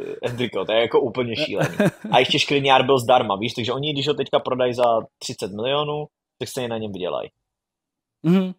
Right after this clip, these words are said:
Speaker 1: No víš, takže jako tam... Jako Škri-, ze strany Paříže Skriniar nemůže být špatný přestup nikdy.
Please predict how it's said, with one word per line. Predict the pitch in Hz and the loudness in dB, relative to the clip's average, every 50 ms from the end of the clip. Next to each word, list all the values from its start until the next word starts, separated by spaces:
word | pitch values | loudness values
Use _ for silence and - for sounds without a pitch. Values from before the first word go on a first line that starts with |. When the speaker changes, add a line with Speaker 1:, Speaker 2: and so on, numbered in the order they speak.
| _ _ _ _ _ _ _ _ _ _ _ _ _ _ | _ _ _ _ _ _ _ _ _ _ _ _ _ _
Speaker 1:
No | 110 110 | -8 -6
víš, | 120 117 - | -6 -4 -2
takže | - 120 107 110 123 | -2 -2 0 2 4
jako | 120 117 - 127 117 | 4 4 2 0 -2
tam... | - 127 120 120 123 117 - _ _ _ _ _ _ - | 0 0 0 0 -4 -12 -14 _ _ _ _ _ _ -8
Jako | 127 160 | -4 -2
Škri-, | 156 - - - - 165 - _ _ _ _ - | -2 -2 0 0 -2 -2 -2 _ _ _ _ -4
ze | 147 | -4
strany | 175 - 214 214 214 190 156 | -4 -2 0 0 0 0 0
Paříže | - 117 117 131 147 139 160 170 147 | 2 2 2 2 0 -2 -2 -2 -2
Skriniar | - - - 139 139 135 139 135 135 135 131 - - | -4 -4 -4 -2 -2 0 2 4 4 2 2 -2 -6
nemůže | 117 120 123 123 120 110 127 123 120 - - | -6 -6 -6 -6 -6 -4 0 0 0 0 -2
být | 107 104 110 110 - | -4 -4 -4 -4 -4
špatný | - - 98 - 107 98 | -6 -8 -8 -8 -10 -12
přestup | - - 90 - - - - | -10 -12 -14 -12 -14 -16 -14
nikdy. | 98 95 87 73 65 | -12 -12 -12 -14 -16